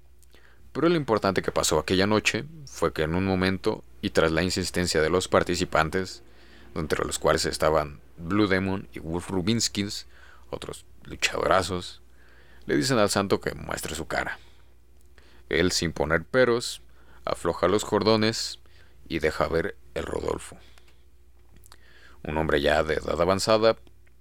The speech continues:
pero al final de cuentas, el verdadero responsable de la leyenda. Esta imagen quedaría para la posteridad y sería replicada en varios medios, con el encabezado de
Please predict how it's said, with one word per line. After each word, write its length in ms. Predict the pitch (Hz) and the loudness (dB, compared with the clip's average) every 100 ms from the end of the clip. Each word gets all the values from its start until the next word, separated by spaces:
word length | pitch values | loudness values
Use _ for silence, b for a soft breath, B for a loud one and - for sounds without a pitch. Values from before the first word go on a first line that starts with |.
| - - - - - | -20 -20 -18 -14 4
pero 140 | 117 | 6
al 80 | 110 | 6
final 240 | 92 82 | 4 2
de 80 | 90 | 2
cuentas, 560 | - 82 87 - - - - - - | 2 4 4 4 -4 -8 -20 -8 -2
el 120 | 78 | 2
verdadero 340 | 73 76 76 | 2 2 4
responsable 600 | 82 - 101 87 78 76 | 4 2 0 2 2 2
de 140 | 73 71 | 0 -4
la 120 | 78 | -4
leyenda. 500 | 78 - - - - - - - - b b b b b b b | -6 -12 -12 -14 -16 -20 -20 -20 -20 b b b b b b b
Esta 220 | 85 92 | 0 2
imagen 460 | 90 101 - 104 - - | 2 2 0 -6 -8 -12
quedaría 400 | - 76 - 71 | -10 -4 -2 0
para 300 | 82 80 80 - - | 2 0 0 -6 0
la 200 | 110 98 | 4 4
posteridad 840 | - - 147 147 - 123 107 101 110 - b b b b | 0 0 2 2 0 0 4 2 2 -8 b b b b
y 100 | 110 | -2
sería 300 | - 87 85 | 2 4 4
replicada 640 | 82 - - - 78 78 - | 2 -2 -4 0 0 -2 -6
en 160 | 78 | -2
varios 320 | - 80 - | 0 0 -2
medios, 640 | 78 80 80 87 - - - - - - - - - - - - | -2 -2 -4 -6 -8 -12 -18 -20 -20 -20 -20 -20 -20 -20 -14 -2
con 180 | 71 95 | 2 2
el 100 | 90 | 2
encabezado 560 | 80 76 - 76 78 | 0 0 2 4 4
de 240 | 87 101 | 4 2